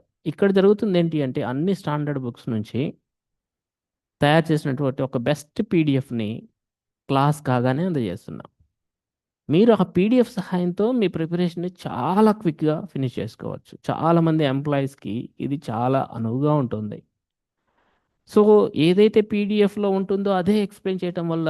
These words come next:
అభ్యర్థి యొక్క ప్రిపరేషన్ చాలా త్వరగా ఫినిష్ అవుతుంది. ఇది బ్యూటీ అడ్వాంటేజ్. And సెషన్ అయిపోయిన తర్వాత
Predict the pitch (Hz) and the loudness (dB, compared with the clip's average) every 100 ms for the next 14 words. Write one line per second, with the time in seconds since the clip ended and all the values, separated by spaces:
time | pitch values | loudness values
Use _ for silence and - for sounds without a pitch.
0 | 147 135 160 156 156 151 147 147 151 156 | -2 -2 -4 -4 -8 -8 -10 -8 -2 -2
1 | 151 151 - 98 170 180 156 151 151 - | -2 -6 -8 -2 -2 2 0 0 -2 -8
2 | _ 131 113 87 95 107 104 113 139 _ | _ -4 -4 -4 -8 -6 -4 -4 -6 _
3 | _ _ _ _ _ _ - 147 240 214 | _ _ _ _ _ _ -2 0 2 2
4 | 139 143 135 139 - - 110 120 110 104 | 4 4 2 -2 -6 -8 -2 -2 -2 -6
5 | 92 - - 170 185 160 - _ _ - | -10 -10 0 2 4 2 0 _ _ -2
6 | 160 156 175 165 147 139 139 135 131 | -2 0 0 0 -2 -6 -4 -2 -2